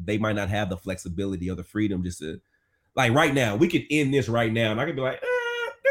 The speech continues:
it's a graveyard up the street. Let me run over there real quick and shoot twenty minutes. That's not me having to call Juwan and him checking his schedule and him coming over. And that's, like, the freedom that I wanted with the graveyard shift. It's just, it's hard with a trio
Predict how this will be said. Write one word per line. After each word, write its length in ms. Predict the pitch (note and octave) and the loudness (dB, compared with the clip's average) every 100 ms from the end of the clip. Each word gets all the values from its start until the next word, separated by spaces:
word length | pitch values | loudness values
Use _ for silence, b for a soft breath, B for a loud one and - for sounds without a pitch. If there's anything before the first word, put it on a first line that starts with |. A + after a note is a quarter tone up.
| C5+ | 2
it's 60 | |
a 20 | |
graveyard 400 | C3 B2+ A#2 A#2 | 2 2 2 2
up 100 | A#2 | 0
the 60 | F#2+ | -2
street. 340 | - C3+ C3+ - | -2 0 0 -2
Let 100 | G#4+ | 0
me 60 | F4 | 2
run 160 | D3 | 4
over 100 | C3 | 4
there 100 | A2+ | 2
real 200 | G#2+ A2 | 2 0
quick 240 | G#2+ A#2+ G#2+ | 0 -2 -2
and 80 | |
shoot 180 | - B2 | -2 -4
twenty 240 | - A2+ G2+ | 0 0 0
minutes. 400 | G2 F2 - - _ _ _ _ _ _ | -2 -8 -12 -20 _ _ _ _ _ _
That's 300 | A#2 C#3 D3+ | -2 0 2
not 240 | D3+ D3+ B2+ | 2 2 2
me 160 | C#3 | 2
having 260 | C3 C3 C3 | 2 0 -2
to 60 | |
call 360 | A2+ A2 A#2 B2+ | -2 2 4 4
Juwan 800 | B2+ B2 A2 G#2+ G2 G2+ G2 G2+ | 2 2 2 2 0 0 -2 -2
and 140 | F#2+ | 0
him 240 | G2 B2 B2 | 0 0 0
checking 320 | - C3+ C3+ | 0 0 0
his 140 | C3+ | 0
schedule 760 | - B2+ A2 G#2 G#2+ A2 A2 A2 | -2 -2 -2 -2 -2 -2 -2 -2
and 100 | A2 | 0
him 100 | C#3 | 0
coming 300 | C#3+ C3+ B2+ | 0 -2 0
over. 480 | A2 G#2+ G#2+ G#2 B B B | -2 -2 -4 -6 B B B
And 100 | C3 | 0
that's, 160 | F3 - | 0 2
like, 200 | D3+ B2 | -2 -2
the 120 | B2+ | -4
freedom 480 | - C#3+ D#3+ D3 B2 | -6 -4 0 0 0
that 100 | A#2+ | -2
I 80 | A2+ | -2
wanted 520 | G2 A2 C3 G#2+ G#2 | -2 0 0 -2 -4
with 220 | G2+ G2 - _ _ | -6 -6 -8 _ _
the 80 | G#2 | -14
graveyard 560 | E2+ B2 C#3 A2 F2 F2 | -6 0 0 0 -4 -8
shift. 220 | - F2 | -10 -10
It's 80 | G2 | -8
just, 220 | A2+ - | -8 -10
it's 160 | - D3 | -8 -8
hard 440 | - F3+ G#3 F#3 | -4 4 4 4
with 100 | D3+ | 0
a 40 | B2 | -6
trio 600 | - D3+ B2+ G#2 F#2 | -4 0 0 0 -2